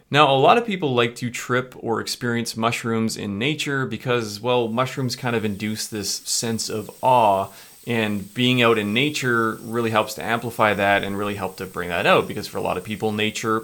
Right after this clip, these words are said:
also induces a sense of awe. But combining something like a serious hiking adventure and psilocybin-containing mushrooms is probably not a great idea.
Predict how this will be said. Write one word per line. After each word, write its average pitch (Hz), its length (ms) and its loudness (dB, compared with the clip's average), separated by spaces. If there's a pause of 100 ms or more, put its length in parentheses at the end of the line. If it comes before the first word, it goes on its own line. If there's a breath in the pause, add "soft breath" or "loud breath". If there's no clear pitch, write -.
(120)
also 156 400 -4
induces 95 480 -8
a 95 100 -8
sense 90 420 -6
of - 220 -14
awe. 87 380 -2 (300 loud breath)
But 135 180 0
combining 143 840 0 (180 loud breath)
something 135 340 -2
like 110 160 2
a 104 60 -4
serious 120 460 -2
hiking 113 340 -2
adventure 123 680 -2 (320 loud breath)
and 123 380 0
psilocybin-containing 110 1080 -2
mushrooms 117 640 -2
is 117 180 -4
probably 165 580 -2
not 110 400 0
a 107 60 -8
great 92 340 -6
idea. 95 540 -4